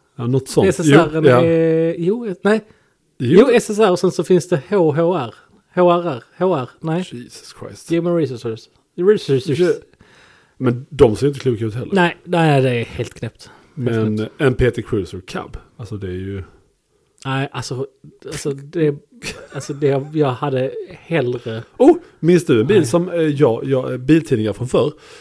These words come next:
Speaker 1: så var det en li-, liten pickup från U S A som slog det mesta, som blev en sån riktigt bra
Speaker 2: Ja, ja. Eh,
Speaker 1: Ja, du kommer ihåg.
Speaker 2: Cyclone och
Speaker 1: Cyclone och... Typhoon.
Speaker 2: Ty-, Typhoon, ja, precis.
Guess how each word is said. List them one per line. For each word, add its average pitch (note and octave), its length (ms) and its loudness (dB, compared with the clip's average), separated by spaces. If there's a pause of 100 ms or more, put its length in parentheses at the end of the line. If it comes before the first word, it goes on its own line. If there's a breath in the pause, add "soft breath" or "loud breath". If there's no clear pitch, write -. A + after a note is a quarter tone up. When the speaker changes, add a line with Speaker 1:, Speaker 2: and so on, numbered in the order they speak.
(140)
Speaker 1:
så - 160 -6
var A2 160 6
det A2 60 0
en G2+ 200 -2
li-, A2+ 160 -2
liten C#3 400 -2
pickup - 380 -6
från C3 200 -2
U C#3 100 2
S C#3+ 120 -6
A F#2 200 -4
som C3+ 180 -2
slog F#3 400 -2
det E3 80 2
mesta, G#2+ 500 -6
som - 180 -6
blev C3+ 180 4
en C3 80 -2
sån C3 340 -4
riktigt C#3+ 400 -6
bra C#3+ 200 0
Speaker 2:
Ja, - 60 6
ja. B2+ 220 0 (380)
Eh, - 20 0
Speaker 1:
Ja, D#3 260 0 (100)
du G#2 140 -4
kommer D#3 240 2
ihåg. B2+ 100 0
Speaker 2:
Cyclone D#3+ 280 2
och D#3+ 60 -2
Speaker 1:
Cyclone F#3 540 2
och... D#3 120 -4
Typhoon. G#2+ 600 -6 (160)
Speaker 2:
Ty-, - 80 -
Typhoon, C#3+ 380 0
ja, G#2+ 80 -10
precis. - 400 -12